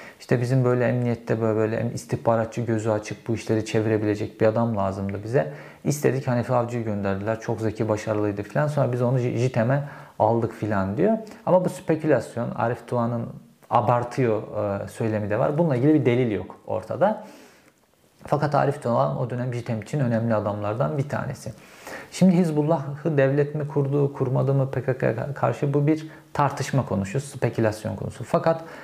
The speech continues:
şöyle bir gerçek var. Hizbullah'ın kurulup P K K'ya karşı güçlenip P K K'ya karşı saldırılar gerçekleştirdiği dönem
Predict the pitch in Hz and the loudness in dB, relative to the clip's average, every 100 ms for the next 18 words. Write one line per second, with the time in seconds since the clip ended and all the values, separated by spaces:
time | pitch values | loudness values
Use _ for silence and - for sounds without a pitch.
0 | - - 165 135 135 117 110 113 123 - | -8 2 4 4 4 4 2 0 -6 -6
1 | 95 95 - - - - 147 151 165 156 | -8 -8 -14 -20 -20 2 2 4 4 4
2 | 135 123 107 - 143 156 113 113 - - | 2 0 -6 0 0 2 0 -4 -10 -20
3 | - - - 120 143 139 143 135 127 110 | -20 -20 -2 0 0 0 2 0 0 -4
4 | - 117 120 120 - 117 113 113 - 113 | -4 -4 -2 -4 -4 -2 -2 -6 -6 -4
5 | 120 117 131 147 143 113 - 110 110 117 | -2 0 2 2 0 -2 -4 -6 -2 0
6 | 120 113 107 107 120 127 117 - 104 - | 0 -2 -2 -2 -2 -2 -6 -6 -8 -8
7 | 104 104 107 107 131 151 139 | -8 -6 -6 0 2 2 0